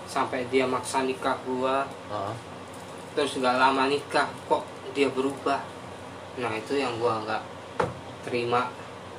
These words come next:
Speaker 1: Tapi secara waktu, waktu ke waktu gua mulai ikhlas, mulai ikhlas gitu.
Speaker 2: <laughs>
Speaker 1: Dibilang nyesel.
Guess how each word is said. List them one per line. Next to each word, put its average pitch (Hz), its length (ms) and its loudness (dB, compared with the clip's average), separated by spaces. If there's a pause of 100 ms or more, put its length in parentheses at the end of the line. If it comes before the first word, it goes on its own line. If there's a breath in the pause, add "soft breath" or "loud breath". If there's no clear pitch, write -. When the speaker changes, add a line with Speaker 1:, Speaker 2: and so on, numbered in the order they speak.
(680 loud breath)
Speaker 1:
Tapi 120 240 -2
secara 131 480 6
waktu, 156 600 6 (1200)
waktu 131 340 0 (120)
ke 123 120 -4
waktu 123 280 0 (100)
gua 151 240 8 (160)
mulai 127 480 4
ikhlas, 131 480 -2
mulai 123 240 -2
ikhlas - 320 -4
gitu. 131 320 -4 (400)
Speaker 2:
<laughs> - 80 0 (560)
Speaker 1:
Dibilang 135 400 -4
nyesel. 147 680 0